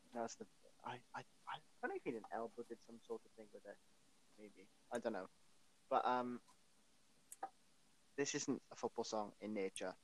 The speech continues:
but obviously it was used for I T V's coverage of England matches. It's been about twelve,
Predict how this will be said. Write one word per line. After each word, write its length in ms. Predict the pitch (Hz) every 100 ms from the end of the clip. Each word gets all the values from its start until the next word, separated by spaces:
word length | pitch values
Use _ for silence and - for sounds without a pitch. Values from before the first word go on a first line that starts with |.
| - - -
but 200 | 107 -
obviously 300 | 117 120 135
it 40 |
was 120 | 123 117
used 320 | 131 123 -
for 220 | 117 110 - - - - -
I 120 | 117 -
T 80 | 117
V's 240 | 120 113 - - - - -
coverage 320 | 117 107 113
of 100 | 107
England 280 | 107 113 110
matches. 420 | 110 107 - 104 104
It's 480 | - - - - -
been 120 | 123 101
about 200 | 95 92 - - - - -
twelve, 240 | - 113